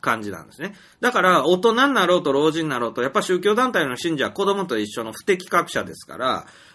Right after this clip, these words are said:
あの、いわゆる、こう、近知三者じゃないんですけど、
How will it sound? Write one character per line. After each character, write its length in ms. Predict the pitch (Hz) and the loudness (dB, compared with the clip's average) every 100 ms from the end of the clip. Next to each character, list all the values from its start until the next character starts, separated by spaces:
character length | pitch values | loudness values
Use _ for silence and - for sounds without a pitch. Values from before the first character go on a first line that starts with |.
| - | 0
あ 180 | 143 160 | 2 2
の、 120 | 156 | 0
い 80 | 170 | 2
わ 240 | 190 175 | 4 4
ゆ 140 | 147 | 4
る、 280 | 131 123 117 | 2 -2 -4
こ 140 | - 127 | -4 -4
う、 60 | |
近 200 | - 196 | -2 -4
知 140 | 165 127 | -2 0
三 200 | 160 139 | 0 2
者 140 | 120 | 0
じ 80 | 104 | -2
ゃ 20 | |
な 120 | 107 120 | -4 -4
い 40 | |
ん 20 | |
で 60 | 104 | -6
す 80 | - | -8
け 80 | |
ど、 240 | 110 113 | -8 -8